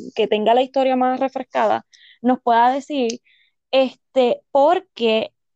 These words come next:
aquí están sacando todo, todas las relaciones que él tuvo, cómo las trató,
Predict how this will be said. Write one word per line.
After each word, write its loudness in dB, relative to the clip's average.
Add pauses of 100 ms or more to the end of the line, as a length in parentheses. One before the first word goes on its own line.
(140)
aquí -6
están -6
sacando -4 (120)
todo, 2
todas -2
las -4
relaciones -6
que -8
él -10
tuvo, -2
cómo 0
las 0
trató, 0